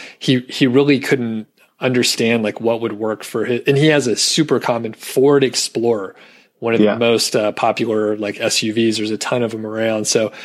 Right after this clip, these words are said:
Speaker 1: there's definitely, like, some confusion around the product. So you actually got a roof box then, huh?
Speaker 2: Yeah, yeah, I've got a roof box and it's, it's great. And, um, and also it allowed me to kind of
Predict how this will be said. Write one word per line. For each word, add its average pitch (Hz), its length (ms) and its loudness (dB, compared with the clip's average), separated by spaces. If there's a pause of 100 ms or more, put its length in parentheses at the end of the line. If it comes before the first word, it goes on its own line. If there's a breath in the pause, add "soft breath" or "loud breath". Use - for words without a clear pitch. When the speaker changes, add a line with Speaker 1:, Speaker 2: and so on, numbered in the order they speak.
(180 loud breath)
Speaker 1:
there's 120 200 0
definitely, 139 540 2
like, 104 560 -2
some 110 400 0
confusion 117 720 -2
around 107 180 -4
the 104 80 -6
product. 104 640 -4
So 110 320 0 (240 loud breath)
you 143 140 4
actually 120 280 2
got 117 140 4
a 113 40 2
roof 143 260 2
box 95 320 -6
then, 95 160 -8
huh? 120 160 -6 (540)
Speaker 2:
Yeah, 143 160 6
yeah, 151 180 6
I've 135 80 -2
got 151 100 4
a 131 60 2
roof 120 160 2
box 135 240 0
and 113 100 2
it's, 104 140 -2
it's 113 120 -2
great. - 220 2
And, 90 300 -2 (920 loud breath)
um, 101 560 -2 (160)
and 139 180 4
also 160 260 4
it 135 340 4
allowed 131 240 4
me 110 80 0
to - 100 -10
kind 113 160 -2
of 95 180 -2